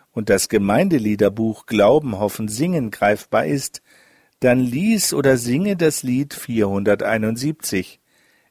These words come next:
Es ist nicht nur eine Ergänzung dieser Andacht, sondern es greift das eigentliche Thema mit anderen Worten auf. Ich möchte es wie folgt zusammenfassen. Es gibt viel zu tun für Jesus.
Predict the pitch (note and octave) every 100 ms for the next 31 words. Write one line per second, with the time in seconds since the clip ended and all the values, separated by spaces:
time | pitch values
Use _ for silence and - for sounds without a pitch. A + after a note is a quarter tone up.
0 | - C3 F3+ F3 - F#3+ - - C3+ C3
1 | B2+ A2+ G#2+ A2+ A#2 E3 - B2+ G#2 F#2
2 | F2 F#2+ C3 C#3 C3+ - _ _ - _
3 | _ - C#3 F#3 G#3 G#3+ E3 - - A#2
4 | C3+ E3 - C3 B2 B2+ C#3+ G3+ E3 C3+
5 | C3+ - C3 B2+ C3 B2+ B2 - _ -
6 | C#3 - A#2+ G#2 F#2+ F#2 G2 G2 A#2 C#3+
7 | - G2 D#2 F2 D#2+ - _ _ _ _
8 | _ _ - - F3 F#3 - E3+ D#3+ E3+
9 | E3 - G2 G2 - - B2 C3 C#3+ D#3
10 | - F#2+ - F#2+ - _ _ _ _ _
11 | _ _ _ C#3+ - F3 F3 - F3 A3
12 | - F3 D#3 F#3+ G3 F3 D3+ E3 G3 D3+
13 | G2 F2+ -